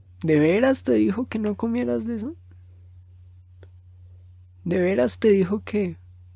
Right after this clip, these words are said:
eso era pecado? Ya sabes, no te puedes tatuar.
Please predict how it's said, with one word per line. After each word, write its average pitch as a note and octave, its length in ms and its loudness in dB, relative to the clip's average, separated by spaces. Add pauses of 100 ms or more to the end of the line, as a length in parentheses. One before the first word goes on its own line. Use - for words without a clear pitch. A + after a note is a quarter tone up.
(400)
eso F3 240 -2
era G#3+ 160 -2
pecado? G3 480 -6 (1160)
Ya D3 120 0
sabes, E3+ 320 6
no D#3 160 2
te D#3+ 120 2
puedes D3+ 500 2
tatuar. - 500 -6